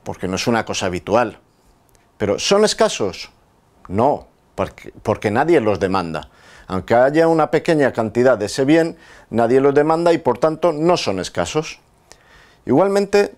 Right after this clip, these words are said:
el hecho de que haya mucho, una gran cantidad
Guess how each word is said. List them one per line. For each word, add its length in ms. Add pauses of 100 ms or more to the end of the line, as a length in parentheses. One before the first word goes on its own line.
el 160
hecho 200
de 120
que 80
haya 180
mucho, 560
una 260
gran 300
cantidad 800